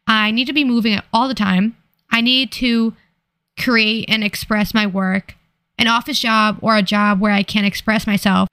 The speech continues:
I can't do that office job. It's not for me. I wasn't good at school, but I was good at editing and taking photos. I'm going to do what's good for me, and you should do what's good for you.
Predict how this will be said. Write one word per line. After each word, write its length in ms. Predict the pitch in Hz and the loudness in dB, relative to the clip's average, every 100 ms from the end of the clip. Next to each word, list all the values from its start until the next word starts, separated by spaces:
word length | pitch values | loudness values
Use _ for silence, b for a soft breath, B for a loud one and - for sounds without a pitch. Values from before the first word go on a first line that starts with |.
| _ | _
I 120 | 233 | -2
can't 280 | 247 269 226 | 0 0 0
do 160 | 233 233 | 2 4
that 360 | 202 196 - _ | 4 2 -2 _
office 320 | 208 208 190 | 2 2 0
job. 280 | - - - _ _ _ | -2 -4 -8 _ _ _
It's 140 | - - | -2 0
not 200 | 226 196 | -2 -2
for 200 | 240 226 | 0 0
me. 300 | 180 110 - _ _ _ _ _ _ _ _ | -2 -6 -10 _ _ _ _ _ _ _ _
I 140 | 226 | -2
wasn't 380 | 233 247 240 196 | 0 -2 -2 -2
good 240 | 220 233 214 | 2 2 2
at 180 | 175 | 0
school, 500 | - - 170 170 190 - - | -4 -2 0 0 -4 -4 -2
but 120 | 180 | -2
I 160 | 208 208 | -2 -2
was 160 | 208 | -2
good 200 | - 233 | -2 0
at 140 | 214 - | 0 0
editing 520 | 196 190 185 180 180 | 0 4 4 2 2
and 180 | 190 185 B | 2 0 B
taking 320 | - 220 196 196 | -2 -2 0 0
photos. 480 | 185 185 - - - _ _ _ _ _ _ - | 2 0 -2 -6 -10 _ _ _ _ _ _ -2
I'm 240 | 226 254 | 0 -2
going 300 | 247 240 233 | -2 -2 -2
to 100 | 233 | 0
do 180 | 208 214 | 0 2
what's 200 | 208 - | 0 0
good 160 | 214 | -2
for 120 | - 208 | 2 2
me, 380 | 320 285 277 b b b | 2 2 -2 b b b
and 160 | 220 240 | -2 2
you 100 | 247 | 2
should 160 | - 220 | 2 2
do 160 | 226 | 2
what's 160 | 214 - | 2 0
good 180 | 208 185 | -2 0
for 120 | 226 | 0
you. 340 | 247 202 185 | 2 0 -6